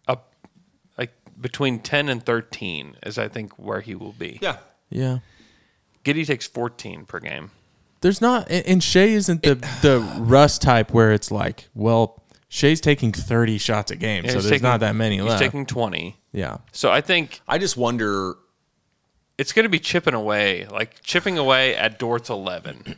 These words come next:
Speaker 3: <clears throat> Right.
Speaker 1: Like, take his down to eight. I think
Speaker 2: Yeah.
Speaker 1: Giddey may go down to twelve.
Speaker 2: So who is somebody that, like, if you go throughout the league, who would be somebody that would be a comp to that? That's what I'm cur-, trying to think of, because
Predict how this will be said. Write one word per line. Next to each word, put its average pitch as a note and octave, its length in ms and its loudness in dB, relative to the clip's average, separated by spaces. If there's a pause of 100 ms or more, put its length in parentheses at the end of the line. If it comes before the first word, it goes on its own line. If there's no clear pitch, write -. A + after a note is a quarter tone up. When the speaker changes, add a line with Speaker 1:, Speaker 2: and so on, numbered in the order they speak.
Speaker 3:
<clears throat> D#3 380 -6
Right. A2+ 420 2
Speaker 1:
Like, - 420 -20
take D#3 240 0
his C#3+ 200 -2
down A2+ 320 0
to - 140 -6
eight. - 380 -10 (600)
I C3 40 -8
think C#3 140 2
Speaker 2:
Yeah. F2+ 140 -4
Speaker 1:
Giddey C#3+ 280 4
may C3 180 2
go A2+ 340 -2
down G#2+ 240 0
to F#2+ 60 -16
twelve. - 600 -10
Speaker 2:
So D3+ 200 0
who G#3 140 -2
is G3+ 100 0
somebody D3 400 2
that, G2+ 160 0
like, F#2+ 300 -2
if G2+ 160 -8
you G2+ 80 -8
go A2 200 2
throughout A2+ 280 -4
the F#2+ 80 -6
league, E2 420 -6
who G#2+ 100 -4
would B2 100 -6
be A#2+ 100 -4
somebody F#2+ 380 0
that D#2+ 200 -4 (1400)
would G2 220 -2
be F2+ 160 0
a D#2+ 60 -4
comp - 680 -2 (260)
to - 140 -6
that? D2+ 500 -8
That's F#2+ 180 -4
what G#2 80 0
I'm F2 100 -4
cur-, G2 160 -6
trying F2 220 -4
to E2 40 -8
think E2+ 140 -6
of, E2 80 -8
because F#2+ 280 -6